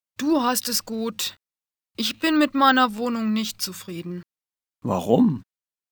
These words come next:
Speaker 1: Ich wohne bei einem alten Mann zur Untermiete. Das Zimmer ist klein und teuer, zweihundert Euro.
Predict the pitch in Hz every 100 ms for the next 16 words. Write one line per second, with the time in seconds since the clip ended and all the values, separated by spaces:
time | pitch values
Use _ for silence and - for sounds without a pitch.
0 | _ 226 - 254 294 269 247 208 226 185
1 | 240 254 233 214 220 240 254 202 226 226
2 | 226 202 190 180 202 180 190 - _ _
3 | _ _ _ 226 220 277 277 254 220 -
4 | 226 220 254 262 226 220 214 214 202 170
5 | 190 _ _ - 220 254 262 220 - 202
6 | 240 196 175